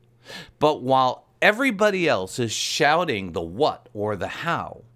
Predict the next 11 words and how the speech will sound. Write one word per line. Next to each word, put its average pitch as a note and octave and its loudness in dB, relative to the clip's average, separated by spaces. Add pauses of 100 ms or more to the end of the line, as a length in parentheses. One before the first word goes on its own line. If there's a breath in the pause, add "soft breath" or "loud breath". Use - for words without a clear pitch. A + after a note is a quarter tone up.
(460 soft breath)
you B2+ 0
can C#3+ -2
stand E2+ -4
out D2+ -12 (260)
by A2+ 2
emphasizing F#2+ -4
the F2+ -4
why. E2 -10 (1120 loud breath)
Find A3 2
the B3+ 0
why G2 -2